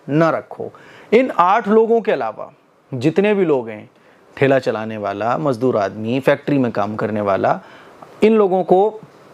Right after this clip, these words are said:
जायज़ नहीं है कि ये रोज़ा छोड़ दें, बल्कि ये आठ प्रॉब्लम्स हैं। ये आठ प्रॉब्लम्स जिसके अंदर भी पाई जाएंगी तो उसको रोज़ा, रोज़ा छोड़ने की इजाज़त है। लेकिन रोज़ा छोड़ने का मतलब ये है कि जब ये प्रॉब्लम्स दूर हो जाएं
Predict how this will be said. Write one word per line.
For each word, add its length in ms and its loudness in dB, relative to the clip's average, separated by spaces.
जायज़ 420 2
नहीं 160 4
है 100 4
कि 60 4
ये 140 4
रोज़ा 240 2
छोड़ 260 -6
दें, 120 -14
बल्कि 340 0
ये 260 2
आठ 400 -2
प्रॉब्लम्स 600 -6
हैं। 200 -10
ये 160 4
आठ 400 -4
प्रॉब्लम्स 600 -4
जिसके 340 0
अंदर 260 -2
भी 140 -10
पाई 280 0
जाएंगी 420 -10
तो 100 2
उसको 240 0
रोज़ा, 260 0
रोज़ा 460 0
छोड़ने 400 -6
की 160 -8
इजाज़त 420 -4
है। 120 -4
लेकिन 320 2
रोज़ा 360 2
छोड़ने 460 0
का 100 0
मतलब 320 -2
ये 160 -4
है 140 -2
कि 100 0
जब 180 0
ये 120 0
प्रॉब्लम्स 640 0
दूर 180 0
हो 140 2
जाएं 220 0